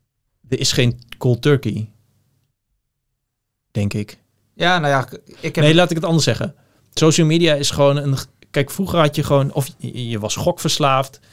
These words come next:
Speaker 1: drankverslaafd, drukverslaafd, kun je lekker allemaal met de gordijnen dicht doen in anonimiteit. Maar social media verslaving is gewoon verslaving met z'n allen.
Speaker 2: Ja.
Speaker 1: Een soort van, daar heb je, je hebt daar andere mensen voor nodig. Dus
Speaker 2: Ja.
Speaker 1: dat maakt het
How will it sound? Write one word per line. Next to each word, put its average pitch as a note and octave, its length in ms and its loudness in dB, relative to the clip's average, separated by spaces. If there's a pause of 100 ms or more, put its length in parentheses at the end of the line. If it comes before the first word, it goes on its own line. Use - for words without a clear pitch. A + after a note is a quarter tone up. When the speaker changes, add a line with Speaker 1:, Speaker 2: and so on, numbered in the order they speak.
(120)
Speaker 1:
drankverslaafd, C3 720 -2
drukverslaafd, A#2 680 -4
kun C#3 120 -2
je B2 60 -2
lekker B2+ 240 -2
allemaal A#2 240 0
met A#2 140 -4
de - 60 -16
gordijnen A#2 380 0
dicht A#2 220 -4
doen A#2 260 0
in A#2 140 -4
anonimiteit. A2+ 800 -2 (260)
Maar A#2+ 120 0
social D3+ 320 4
media D#3+ 280 4
verslaving A#2 520 -2
is B2+ 120 -4
gewoon C#3 280 2
verslaving D3 480 0
met C3 160 0
z'n - 60 -4
allen. B2+ 400 -4 (480)
Speaker 2:
Ja. C#3 240 0
Speaker 1:
Een - 40 -20 (120)
soort - 200 -6
van, B2 180 0
daar A2 120 0
heb C3+ 180 2
je, C#3+ 180 2
je B2 140 -2
hebt C3+ 140 0
daar A#2 280 0 (100)
andere B2+ 260 2
mensen B2+ 280 2
voor B2+ 120 -2
nodig. A#2+ 480 -2 (920)
Dus A#2 140 -4
Speaker 2:
Ja. B2+ 60 2
Speaker 1:
dat C3 100 2
maakt C3+ 240 2
het B2 140 -2